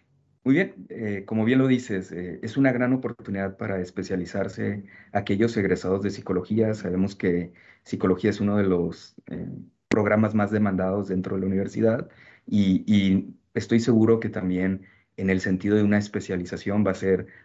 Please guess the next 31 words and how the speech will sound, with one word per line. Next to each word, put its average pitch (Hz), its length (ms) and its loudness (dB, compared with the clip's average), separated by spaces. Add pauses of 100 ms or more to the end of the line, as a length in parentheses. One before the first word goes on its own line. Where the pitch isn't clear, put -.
de 95 160 0
alta 92 260 0
demanda, 82 480 -2
¿no? 85 300 -4 (140)
Eh, 80 320 -4 (1200)
eh, 92 320 0
las 95 140 0
personas 113 420 2
que 101 380 0
opten 113 400 0
por 95 160 -4
esta 92 180 -4
especialidad, 113 720 0 (560)
mm, 87 340 -6
pues 107 200 -10
que - 140 0
tengan 123 280 4
la 127 80 4
seguridad 101 380 0
de 110 100 0
que 123 80 -6
nosotros 104 560 -2 (220)
vamos 107 200 0
a - 40 -10
estar 101 440 2
acompañándoles 107 800 0
en 92 80 -4
una 101 120 -2
formación 95 560 -4
para 98 200 -4
poder, 92 540 0